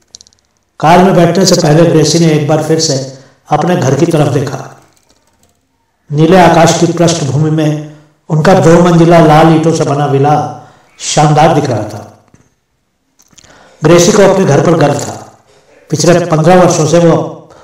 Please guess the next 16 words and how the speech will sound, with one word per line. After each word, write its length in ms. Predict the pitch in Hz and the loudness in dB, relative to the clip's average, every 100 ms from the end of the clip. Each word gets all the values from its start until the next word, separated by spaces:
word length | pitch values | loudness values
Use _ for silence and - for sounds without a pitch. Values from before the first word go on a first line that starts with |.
| _ 147 | _ -4
और 100 | 147 | -2
उसके 240 | - - | -2 -4
पति 720 | 151 156 156 156 - - - - | -4 -4 -2 -2 -4 -14 -12 -6
उस 160 | 165 | -4
घर 200 | 139 135 | 0 0
में 80 | 156 | 0
रह 140 | 143 113 | -2 -2
रहे 140 | - | -4
थे। 200 | - - - _ _ _ _ _ _ _ _ - | -8 -14 -20 _ _ _ _ _ _ _ _ -4
वो 120 | 165 | 0
घर 140 | 175 175 | 4 4
उन्होंने 460 | 180 185 185 175 | 4 2 2 0
तब 120 | 170 156 | -2 0
खरीदा 380 | 151 147 165 | 2 2 2
था, 100 | 165 | 2
जब 420 | 160 151 117 - | 2 0 -2 -8